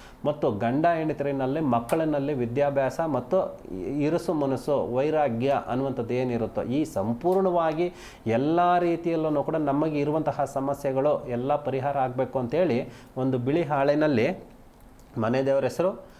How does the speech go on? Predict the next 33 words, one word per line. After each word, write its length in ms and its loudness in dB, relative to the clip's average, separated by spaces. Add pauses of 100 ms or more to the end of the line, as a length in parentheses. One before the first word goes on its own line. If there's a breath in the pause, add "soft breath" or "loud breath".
(300 loud breath)
ಮತ್ತು 580 0 (400)
ಎಲ್ಲ 280 2
ಕುಟುಂಬದವರ 640 0
ಹೆಸರು 460 2
ಮತ್ತು 260 -2
date 280 0
of 80 -4
birth 420 -2
ಹೆಸರುಗಳು 500 -2
ಬರೆದಿಟ್ಟು, 680 -2
ಮತ್ತು 200 -4
ನಿಮಗೆ 440 0
ಏನೇನು 380 2
ಸಮಸ್ಯೆಗಳಾಗ್ತಾ 760 -4
ಐತೆ 180 -4
ಎಲ್ಲನೂ 380 -2
ಕೂಡ 180 -4
ಬರೆದಿಟ್ಟು, 760 -2 (360 loud breath)
ಕೊನೆಯದಾಗಿ 680 2 (460 loud breath)
ಅಲ್ಲಿ 300 4
ಇರುವಂತಹ 500 2 (100)
ಯಾವುದು 360 4
ಜಾಗದ 380 2
ಹೆಸರು 400 2
ಇರುತ್ತೆ 360 0
ಐತಲ್ಲ, 320 0
ಆ 240 2
ಜಾಗದ 340 4
ಹೆಸರನ್ನು 540 0
ಕೂಡ 160 0
ಬರೆದುಬಿಟ್ಟು 680 0
ಅದನ್ನ 320 -2
ಮಡಚಿ, 580 0